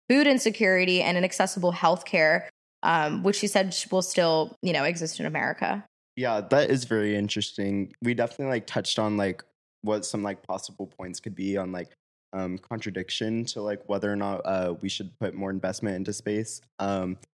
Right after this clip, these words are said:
Speaker 2: I remember that Mark Rober, also a U S C alumni,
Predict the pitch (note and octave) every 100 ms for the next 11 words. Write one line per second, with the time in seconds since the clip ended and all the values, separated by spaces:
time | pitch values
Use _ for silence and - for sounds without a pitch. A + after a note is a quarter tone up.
0 | _ A#2+ C3 D3 D3+ B2 A2+ A2+ - A2
1 | G#2+ G#2+ G#2+ G2+ G#2 - A2 G2 G2+ G#2
2 | A2 G2+ F#2+ G2 G#2 A2+ A2+